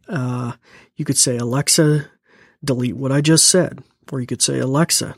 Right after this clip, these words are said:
delete everything I said today." Um, it looks like you can do date ranges, delete all, and even on that page, you actually have a list of everything <laughs> you've said there recently,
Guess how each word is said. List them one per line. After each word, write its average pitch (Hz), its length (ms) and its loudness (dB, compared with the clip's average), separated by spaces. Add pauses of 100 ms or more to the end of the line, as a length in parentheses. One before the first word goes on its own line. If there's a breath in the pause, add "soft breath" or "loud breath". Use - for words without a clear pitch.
delete 139 280 0
everything 165 440 2
I 165 80 4
said 170 340 2
today." 180 460 0 (800 soft breath)
Um, 117 460 -6 (680 soft breath)
it 147 80 -4
looks 143 240 0
like 151 180 0
you 139 100 0
can 135 140 -2
do 131 160 -2
date 170 340 4
ranges, 165 800 4
delete 131 420 0
all, 156 540 -2 (360 loud breath)
and 165 120 4
even 196 240 6
on 175 140 6
that 156 240 2
page, 170 520 4
you 156 100 2
actually 175 400 0
have 175 180 0
a 170 60 2
list 180 400 2
of 143 260 -8 (460)
everything 196 500 0
<laughs> - 20 0
you've 196 200 4
said 208 340 2
there 151 400 0 (400 loud breath)
recently, 156 720 0